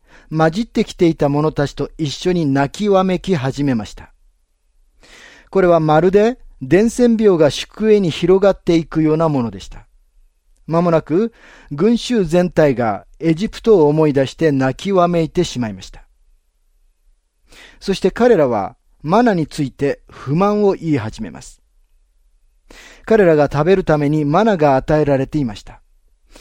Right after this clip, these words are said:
神様が毎日奇跡的に用意してくださるものでしたが、彼らはそのマナが気に入りません。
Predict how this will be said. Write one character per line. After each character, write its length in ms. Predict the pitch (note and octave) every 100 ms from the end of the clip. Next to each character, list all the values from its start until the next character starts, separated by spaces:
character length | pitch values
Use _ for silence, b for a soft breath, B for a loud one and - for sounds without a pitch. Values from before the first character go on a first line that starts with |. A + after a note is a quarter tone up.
| b b
神 220 | - F3+ D#3+
様 240 | D3 C#3
が 140 | D#3+
毎 260 | E3 G3 G3
日 420 | D3 - F3 A3+ - _
奇 200 | - -
跡 140 | A#3 -
的 300 | A3 - G3+
に 200 | F3 D3+
用 200 | A3 E3+
意 80 | C#3+
し 80 |
て 100 | -
く 80 | C3
だ 140 | C#3+ C#3+
さ 120 | C#3+
る 100 | C3+
も 120 | C3+
の 80 | C3+
で 100 | B2
し 80 | -
た 140 | A2
が、 260 | A2+ F3 F#3 b b
彼 180 | - G#3
ら 140 | D3+ C#3+
は 100 | D3
そ 160 | -
の 140 | D3 C#3
マ 180 | E3+
ナ 140 | G3+ D3
が 160 | E3
気 260 | D#3 - C3
に 100 | E3
入 100 | F3
り 80 | D#3
ま 100 | A#2
せ 120 | -
ん。 140 | F#2